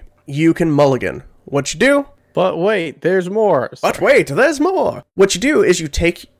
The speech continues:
Speaker 1: your hand, shuffle it back into your library, draw a new hand of seven. However,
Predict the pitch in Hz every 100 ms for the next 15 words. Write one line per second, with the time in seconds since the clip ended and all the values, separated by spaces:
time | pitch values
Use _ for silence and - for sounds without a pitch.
0 | _ 165 170 175 226 262 - - - 180
1 | 160 160 131 127 180 254 269 233 196 170
2 | 165 160 160 - 156 156 160 151 151 147
3 | 135 135 143 147 156 156 175 180 - _
4 | - 143 131 123 135 - - 151 - 214
5 | 156 73 - _ _ - 170 294 247 117
6 | -